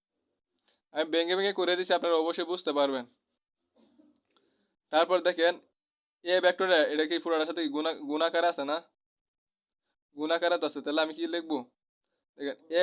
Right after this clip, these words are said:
ভেক্টরের সাথে কি C ভেক্টর কি গুণাকার আছে, A vector dot C vector, তারপর যেটা আছে এটা রেখে দিছি, মাইনাস সূত্রে প্লাসে মাইনাসে মাইনাস হয়, এটার সাথে কি এটা তো গুণাকার আছে, তাহলে A vector dot D vector, তারপর কি আছে B, B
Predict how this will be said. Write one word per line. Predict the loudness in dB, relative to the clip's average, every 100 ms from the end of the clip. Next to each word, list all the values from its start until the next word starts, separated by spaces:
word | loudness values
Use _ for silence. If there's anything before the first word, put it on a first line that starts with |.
| 2
ভেক্টরের | 0 0 -2
সাথে | -4 -8
কি | -4
C | -2
ভেক্টর | -2 -2
কি | -2
গুণাকার | -2 0 0
আছে, | 0 -2
A |
vector | -4 -4 -4
dot | -6 -6
C | -4 -4
vector, | -4 -12 -16 _ _ _ -10
তারপর | -4 0 0
যেটা | 0
আছে | 0
এটা | 0 0 0
রেখে | 0 -6
দিছি, | -6 -12 -20 _ _ _ _ _ _ _ _ _ -6 2
মাইনাস | 4 4 0
সূত্রে | -4 -6 -6 -6 _
প্লাসে | -2 -2 -2
মাইনাসে | -4 -4 -4
মাইনাস | -4 -6
হয়, | -10 _ _ _ _ _ _ _ _ _ _ _ _ _ _ _ _ _ _ _ 0
এটার | 2 2
সাথে | -2 -2
কি | 0
এটা | 0 -2
তো | 0
গুণাকার | 0 2 0
আছে, | 0
তাহলে | -4 -2 0
A | 2
vector | 0 2 0 2
dot | 2 2 0 -14 -4
D | 0 0
vector, | 0 -6 -6 _ _ _ _ _ _
তারপর | -8 -4 -4 -4
কি | -2 -2
আছে | -2 0
B, | -2 -2
B | -8